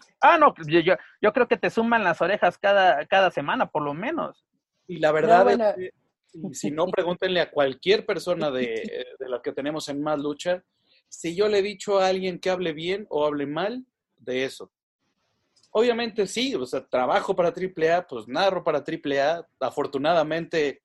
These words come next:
Speaker 2: cada fin de semana están ahí, incluso están repitiendo, eh, las cosas de triple A, pero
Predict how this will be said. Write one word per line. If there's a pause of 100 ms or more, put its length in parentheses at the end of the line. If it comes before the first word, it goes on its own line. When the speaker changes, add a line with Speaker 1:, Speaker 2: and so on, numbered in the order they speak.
Speaker 2:
cada
fin
de
semana
están
ahí,
incluso
están
repitiendo, (380)
eh,
las
cosas
de
triple
A, (120)
pero